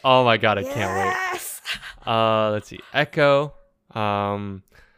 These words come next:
Speaker 1: Spider-Man freshman year. I have questions on that.
Speaker 2: I have
Speaker 1: Uh,
Speaker 2: questions
Speaker 1: Agatha,
Speaker 2: on
Speaker 1: like you
Speaker 2: that.
Speaker 1: said. Yeah. Agatha,
Speaker 2: Yeah.
Speaker 1: House of Harkness, you've mentioned that. Uh, Marvel Zombies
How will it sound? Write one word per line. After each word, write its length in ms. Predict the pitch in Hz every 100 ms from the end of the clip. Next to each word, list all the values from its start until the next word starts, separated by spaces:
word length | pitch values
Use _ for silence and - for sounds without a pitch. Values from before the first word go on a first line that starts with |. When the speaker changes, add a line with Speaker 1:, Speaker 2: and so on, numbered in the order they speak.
| _
Speaker 1:
Spider-Man 480 | - - 175 233 226
freshman 480 | - 131 123 147 139
year. 340 | 101 101 147 _ _ _ _
I 40 | -
have 120 | 104
questions 380 | - 95 - 98
on 140 | 101
that. 260 | 101 110 156 _ _ - -
Speaker 2:
I 100 | 508
have 160 | 622
Speaker 1:
Uh, 20 |
Speaker 2:
questions 280 | - 539 - 466
Speaker 1:
Agatha, 100 | 403
Speaker 2:
on 120 | 320
Speaker 1:
like 240 | 233 196
you 40 | 127
Speaker 2:
that. 20 |
Speaker 1:
said. 200 | - - _ _ -
Yeah. 200 | - - - _ -
Agatha, 360 | 147 180 180
Speaker 2:
Yeah. 200 | 185 185 -
Speaker 1:
House 240 | 131 143
of 80 | -
Harkness, 580 | - 101 - 107 120 -
you've 140 | - -
mentioned 300 | 101 - 107
that. 160 | 101 - _ _ _ -
Uh, 280 | 113 110 107 _ _
Marvel 300 | 123 156 233
Zombies 720 | 160 120 127 120 101 104 127